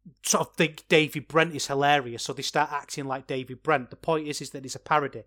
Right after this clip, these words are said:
The point is, is that you're not supposed to be like this. That's what made it funny. That's what made Kid Lykos successful originally.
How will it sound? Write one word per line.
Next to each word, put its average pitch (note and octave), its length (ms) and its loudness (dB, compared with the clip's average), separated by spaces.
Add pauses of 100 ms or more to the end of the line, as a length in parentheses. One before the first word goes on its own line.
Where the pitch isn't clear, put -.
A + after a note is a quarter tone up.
(240)
The C3+ 60 -8
point D3+ 280 0
is, C#3 140 -4
is B2+ 80 -10
that C#3 100 -16
you're C#3+ 100 -10
not C#3+ 160 -8
supposed - 440 -4
to - 40 -18
be B2+ 140 -8
like A#2+ 240 -10
this. - 320 -14 (420)
That's F3 280 8
what D#3+ 160 0
made C#3 240 -4
it - 100 -12
funny. C#3 300 -4 (720)
That's F3 260 8
what E3+ 160 4
made D3+ 220 0
Kid - 160 -2
Lykos D3+ 400 2
successful - 580 -8
originally. C3+ 480 -4